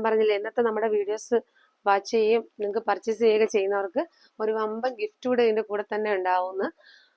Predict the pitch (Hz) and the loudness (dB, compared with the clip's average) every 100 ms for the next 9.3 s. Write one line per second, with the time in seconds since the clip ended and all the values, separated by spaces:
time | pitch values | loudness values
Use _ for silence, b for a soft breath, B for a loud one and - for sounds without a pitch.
0 | b _ _ _ _ _ _ - - 240 | b _ _ _ _ _ _ -20 -12 -4
1 | 214 226 285 - 294 381 B _ _ - | 2 4 2 4 4 2 B _ _ -10
2 | 233 226 254 247 226 190 - _ _ _ | -4 4 6 6 2 -4 -10 _ _ _
3 | _ _ - 254 302 285 285 - _ _ | _ _ -6 2 4 6 4 -2 _ _
4 | _ _ _ _ _ _ _ _ _ _ | _ _ _ _ _ _ _ _ _ _
5 | _ _ _ - 214 214 - 226 240 240 | _ _ _ -2 0 0 -4 -2 4 6
6 | 233 175 - 294 330 _ _ _ _ 233 | 6 2 2 0 0 _ _ _ _ -4
7 | 226 254 269 - _ _ _ _ _ _ | -2 0 0 -2 _ _ _ _ _ _
8 | _ 269 277 269 277 - _ _ - 226 | _ -2 2 4 2 0 _ _ -4 4
9 | 208 208 | 6 6